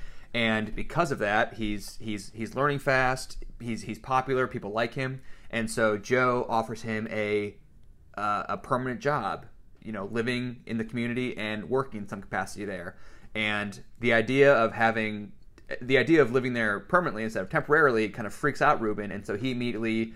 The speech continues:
starts making moves to leave the facility and find his way back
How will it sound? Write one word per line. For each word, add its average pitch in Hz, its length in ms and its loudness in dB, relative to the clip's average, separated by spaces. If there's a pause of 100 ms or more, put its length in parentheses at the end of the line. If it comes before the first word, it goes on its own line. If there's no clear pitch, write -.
(260)
starts 120 260 2
making 113 260 0
moves 110 380 0
to 107 420 -4 (260)
leave 123 180 2
the 120 60 -2
facility 117 680 0
and 104 420 -4 (260)
find 120 280 0
his 110 140 -8
way 110 140 2
back 101 380 -4